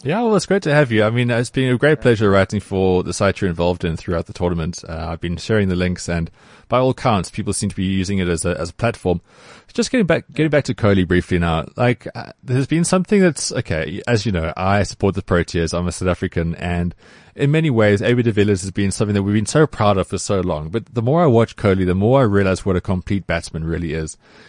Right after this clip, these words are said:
Like, with all the Indian matches so far, and, like, there's some teams that have been getting into the two hundreds, and we've been expecting these massive run fests.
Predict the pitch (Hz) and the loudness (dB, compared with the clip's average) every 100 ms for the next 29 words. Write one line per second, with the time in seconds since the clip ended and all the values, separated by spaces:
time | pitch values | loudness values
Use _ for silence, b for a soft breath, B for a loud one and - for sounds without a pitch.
0 | B - 147 - - - 151 190 247 170 | B 0 0 0 -10 -4 0 0 0 0
1 | 135 107 98 - 101 - 92 80 85 76 | 2 2 0 -2 -4 -2 -2 -2 -4 -4
2 | 71 - - 139 127 160 190 180 151 135 | -6 -12 -8 -6 -2 -2 -2 -2 -2 -2
3 | 113 107 110 95 92 95 - 95 - 92 | -2 -2 -2 0 0 0 -4 -8 -2 -2
4 | 78 76 73 73 82 85 98 101 - 120 | -2 -6 -8 -6 -4 -4 -4 -6 -6 -6
5 | 117 127 107 85 101 104 101 87 90 90 | -6 -4 -4 -2 -2 -2 -4 -2 -2 -2
6 | - 73 69 | -4 -6 -8